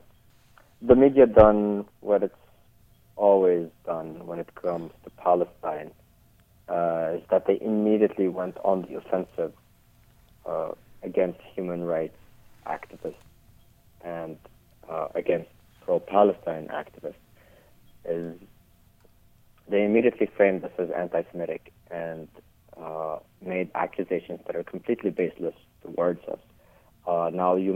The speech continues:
mentioned that they said, uh, that we chanted, "Go back to the oven." And I myself have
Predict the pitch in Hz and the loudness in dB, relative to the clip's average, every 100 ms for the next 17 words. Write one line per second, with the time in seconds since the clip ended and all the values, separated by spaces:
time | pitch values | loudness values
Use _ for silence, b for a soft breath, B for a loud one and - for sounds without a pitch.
0 | 104 107 - 98 90 92 - 90 85 - | 0 -2 -2 -2 2 2 2 -4 -4 -6
1 | - 90 82 - - _ _ _ - 82 | 2 2 2 -16 -20 _ _ _ -12 -8
2 | 82 82 - - - _ - - 143 156 | -8 -8 -10 -8 -10 _ -18 -2 2 2
3 | - 87 78 _ _ _ _ _ - 90 | 0 -4 -4 _ _ _ _ _ -10 0
4 | 95 - 98 90 - 104 95 - - _ | 2 0 -6 -6 -2 -2 -2 -8 -18 _
5 | _ _ 107 107 - 120 139 127 110 - | _ _ -2 -2 4 6 6 4 2 -4
6 | _ 110 104 87 - - - 95 87 | _ 4 4 4 -2 -20 -10 -2 -2